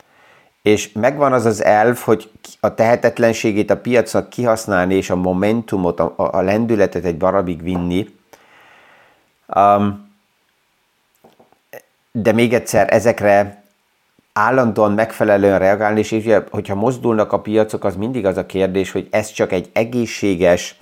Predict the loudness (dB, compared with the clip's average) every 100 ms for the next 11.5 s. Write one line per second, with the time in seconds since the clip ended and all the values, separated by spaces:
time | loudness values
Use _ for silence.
0 | _ -20 -20 _ -8 0 0 0 -2 0
1 | 0 0 -2 0 0 0 0 2 2 0
2 | -12 -20 -8 -2 2 2 0 -2 -2 -4
3 | -4 0 0 0 0 0 0 0 -2 0
4 | -2 0 -2 -4 -4 -6 -10 _ _ _
5 | _ _ -20 _ _ _ _ _ _ _
6 | _ _ _ 0 0 2 2 2 0 _
7 | _ _ _ _ _ _ _ -8 -4 0
8 | 2 4 4 2 0 2 4 4 4 2
9 | 2 0 -2 -4 -2 0 0 2 0 -2
10 | -8 -14 -4 0 0 -2 -2 2 4 4
11 | 4 6 4 2 -2